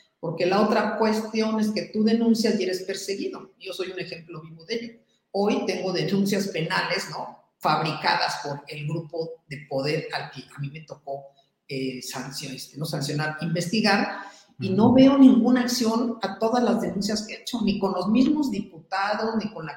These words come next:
Speaker 1: Comisión de Vigilancia. O sea, es un tema complejo. Y entonces lo que hacen las personas de, que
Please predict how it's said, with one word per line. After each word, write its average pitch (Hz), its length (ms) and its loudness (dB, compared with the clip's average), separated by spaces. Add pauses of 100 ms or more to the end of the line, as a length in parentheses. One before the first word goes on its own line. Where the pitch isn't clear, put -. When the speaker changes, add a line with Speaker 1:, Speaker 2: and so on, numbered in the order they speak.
Speaker 1:
Comisión 160 460 -12
de 180 80 -12
Vigilancia. 170 1120 -8 (440)
O 202 80 -10
sea, 233 400 -2 (140)
es 262 180 -2
un 285 100 0
tema 262 320 6
complejo. 185 560 -4 (140)
Y 185 160 -4
entonces 233 720 -2
lo 180 180 -8
que 175 320 -6
hacen 202 300 -4
las 220 200 -2
personas 202 720 -8
de, 143 120 -10
que - 160 -12